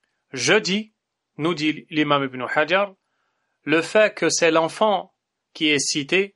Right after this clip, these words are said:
n'en fait pas une spécificité pour lui, et il n'y a pas de différence entre l'homme et la femme. Fin de citation. Cette coupe de cheveux relève donc des pratiques de l'époque d'avant l'islam,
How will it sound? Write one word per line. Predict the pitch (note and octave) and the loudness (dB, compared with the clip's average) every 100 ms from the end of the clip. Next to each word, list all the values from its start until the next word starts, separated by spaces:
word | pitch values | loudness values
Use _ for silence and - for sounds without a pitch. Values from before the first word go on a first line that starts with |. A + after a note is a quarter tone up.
| - | -6
n'en | D3 D3 | -2 0
fait | D3+ C#3+ | 0 0
pas | G#3+ B3 | 2 0
une | F3 | -2
spécificité | - F3 D#3+ D#3 C#3 D3+ D3+ C3+ C3 | -4 -2 -2 -4 -4 -4 -4 -4 -6
pour | C3+ B2 | -4 -4
lui, | C#3 G3+ - _ _ _ _ - | -4 -4 -8 _ _ _ _ -4
et | D#3 | 0
il | E3+ | 0
n'y | E3 D3+ | 0 0
a | C#3+ | 2
pas | D#3+ D#3+ | 2 2
de | C#3 | -2
différence | E3 - C#3+ C3+ D#3 D#3 - | -4 0 2 2 0 -2 -6
entre | - C3+ - C3 | -8 -10 -4 0
l'homme | D3+ F3 | 0 0
et | D3 | -2
la | B2 | -4
femme. | - C#3 A#2+ G2+ _ _ _ | 0 -2 -2 -6 _ _ _
Fin | - - F3+ | -12 0 2
de | E3 | 2
citation. | C#3+ D3 C3+ B2 - A2+ _ _ _ _ _ _ _ - | -2 -4 -4 -4 -4 -10 _ _ _ _ _ _ _ -8
Cette | - F3 E3+ | 0 0 0
coupe | - C4+ | -6 -4
de | F#3 E3+ | -2 -2
cheveux | - F#3 E3+ F#3+ | 0 -2 0 2
relève | D#3+ D#3 C#3 | 4 2 0
donc | D3 F#3 D#3 | -2 -6 -2
des | C#3 | -4
pratiques | C3+ E3+ D#3+ F3+ - | -2 -2 -2 -8 -4
de | D3 | -2
l'époque | D3 D3 F3 A#2+ - - _ _ _ - | -2 2 0 0 -8 -20 _ _ _ -16
d'avant | C3 C#3+ E3+ F#3 | 0 0 2 -2
l'islam, | D#3 - D3 C3 G#2+ | -2 -2 0 -2 -4